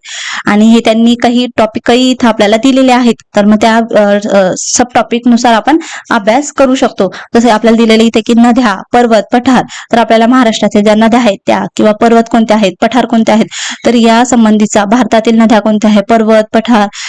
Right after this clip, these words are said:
कोणकोणती भूरूपे तयार झालेली आहे, पाण्या-, अ, नद्यांमुळे कोणती भूरूपे तयार झालेली आहे किंवा हिमनद्यांमुळे कोणती भूरूपे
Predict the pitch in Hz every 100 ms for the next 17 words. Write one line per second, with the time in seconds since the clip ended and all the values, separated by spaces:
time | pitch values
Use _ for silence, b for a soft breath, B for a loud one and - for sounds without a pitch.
0 | B 240 233 240 247 220 220 220 233 226
1 | 214 240 214 196 202 214 196 208 202 214
2 | 220 196 202 214 226 226 214 214 220 220
3 | 233 208 202 202 196 196 196 190 196 190
4 | B B B B - 220 214 214 233 240
5 | 226 220 214 214 220 214 214 220 -